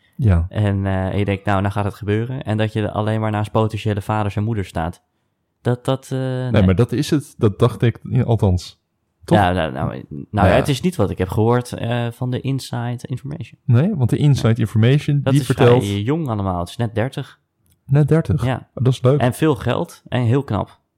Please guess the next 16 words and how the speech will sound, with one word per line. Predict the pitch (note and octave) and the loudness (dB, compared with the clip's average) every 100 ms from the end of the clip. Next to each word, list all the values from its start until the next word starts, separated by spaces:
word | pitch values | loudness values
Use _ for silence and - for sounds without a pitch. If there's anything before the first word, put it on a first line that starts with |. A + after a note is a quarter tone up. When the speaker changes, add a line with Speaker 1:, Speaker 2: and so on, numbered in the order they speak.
| _ _ _ - | _ _ _ -6
Speaker 2:
Dat | A#2 | -4
is | B2+ | -4
wat, | B2 A#2 - | -4 -6 -6
eh, | A#2 A2+ | -6 -6
Speaker 1:
Dat | A2 | -4
is | G#2+ | 0
echt | A#2+ A#2 | 0 0
de | C#3 | 2
high | B2 C3+ | 4 4
society | - - B2+ A#2+ - | 0 0 2 2 -2
die | A#2 A2+ | 0 2
daar | A2 A2+ A#2 | 4 4 2
samenkomt | C3 A#2 A2+ A#2+ A2+ G#2+ | 2 2 2 2 2 2
Speaker 2:
Ja. | A#2 | 2
Speaker 1:
om, | A2+ | 4
eh, | A2+ G#2+ A2 | 4 4 2